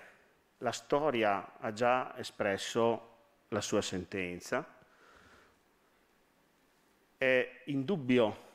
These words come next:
che ci sia stato il fascismo, che ci sia stato Castelnuovo Monti,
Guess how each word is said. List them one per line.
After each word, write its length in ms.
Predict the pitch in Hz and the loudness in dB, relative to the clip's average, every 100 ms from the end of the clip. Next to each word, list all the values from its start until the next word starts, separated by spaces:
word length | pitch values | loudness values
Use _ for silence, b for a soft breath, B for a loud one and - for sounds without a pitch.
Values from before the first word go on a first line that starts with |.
| B B _ _ - | B B _ _ -6
che 380 | 117 113 92 - _ b b b b - | -2 -2 -4 -12 _ b b b b -8
ci 140 | 127 | -4
sia 200 | - 113 | 0 -2
stato 300 | - 110 - | 0 -2 0
il 60 | 110 | -2
fascismo, 840 | 113 - 131 127 127 151 175 - - _ _ _ _ _ _ _ | -4 -2 -2 -2 0 0 -2 -6 -20 _ _ _ _ _ _ _
che 120 | - | -14
ci 100 | 117 | -8
sia 200 | 120 117 | -4 -2
stato 320 | 104 110 - - | 0 -2 -2 -2
Castelnuovo 560 | 110 - 107 101 104 | -4 -2 -2 -2 -2
Monti, 640 | 107 107 107 - 143 196 | -2 -4 -4 -6 -8 -10